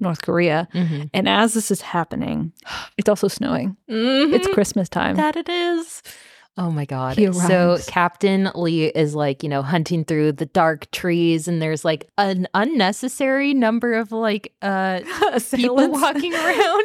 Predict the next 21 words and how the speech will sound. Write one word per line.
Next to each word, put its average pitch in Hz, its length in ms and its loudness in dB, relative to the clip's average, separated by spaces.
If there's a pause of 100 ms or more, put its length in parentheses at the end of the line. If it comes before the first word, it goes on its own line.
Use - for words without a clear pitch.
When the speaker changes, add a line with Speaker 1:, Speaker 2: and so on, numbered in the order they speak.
Speaker 2:
<laughs> - 100 -6
Yeah. 349 120 -2
Speaker 1:
There's, - 240 2
like, 415 160 0
a 311 80 2
full 294 380 0
guard 202 600 0
Speaker 2:
<laughs> - 40 -16
Speaker 1:
component 220 680 0
Speaker 2:
Yeah, - 60 4
Speaker 1:
on 233 100 4
the 233 80 4
Speaker 2:
there's, 226 260 4
like, 233 220 0
Speaker 1:
chateau. 208 320 -2
Speaker 2:
twenty 320 300 2
people, 220 500 0
like, 190 200 -2
just 208 220 -6
walking 185 440 0
around 165 500 0